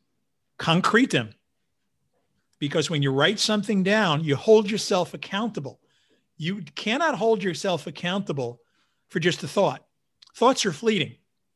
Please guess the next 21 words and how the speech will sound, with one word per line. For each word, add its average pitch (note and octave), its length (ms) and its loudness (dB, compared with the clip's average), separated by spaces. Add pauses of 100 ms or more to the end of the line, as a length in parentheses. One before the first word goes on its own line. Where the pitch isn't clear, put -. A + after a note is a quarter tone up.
(1300)
But E3 160 0
when D#3+ 140 -2
you D3+ 120 0
write G3 280 2
something G#3+ 380 -2
down F3+ 300 0
and D#3+ 100 -2
you C#3 60 -2
have F3+ 200 -4
to F3 80 -4
look E3+ 300 -2
at D#3 180 2
it D3+ 80 0
over G#3+ 320 4
and A#3 100 2
over G3 280 2
again, C#3+ 400 -4 (840)
you're B2+ 140 -12
holding A3 420 -2
yourself F#3+ 460 0
responsible D#3 760 -4